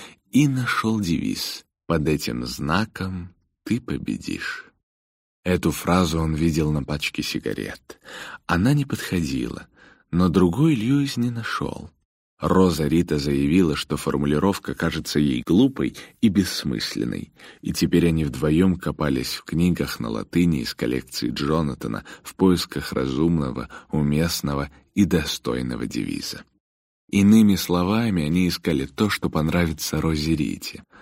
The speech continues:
«Знаешь, Льюис, было бы неплохо, если бы твой дядя содержал книги в порядке», пожаловалась Роза Рита. «А почему ты думаешь, что они не в порядке?» Льюис порядком подустал от вечного недовольства Розы Риты. «Ну,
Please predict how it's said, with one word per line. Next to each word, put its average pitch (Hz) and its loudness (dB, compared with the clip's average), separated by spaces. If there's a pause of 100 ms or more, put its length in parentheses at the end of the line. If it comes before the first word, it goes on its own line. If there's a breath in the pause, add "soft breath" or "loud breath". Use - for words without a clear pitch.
(140 loud breath)
«Знаешь, 113 2
Льюис, 80 0 (220 loud breath)
было 95 6
бы 85 4
неплохо, 92 0 (200 loud breath)
если 82 2
бы 82 2
твой 87 4
дядя 85 2
содержал 85 0
книги 90 2
в - -6
порядке», 87 -4 (200 loud breath)
пожаловалась 57 -4
Роза 57 -6
Рита. - -10 (720)
«А - -12
почему - -8
ты 73 -6
думаешь, 80 -4
что - -10
они 71 -6
не 76 -6
в - -16
порядке?» - -10 (320 loud breath)
Льюис 82 4
порядком 71 -2
подустал 69 -4
от - -10
вечного 57 -4
недовольства 52 -6
Розы 52 -8
Риты. - -12 (300 loud breath)
«Ну, 160 6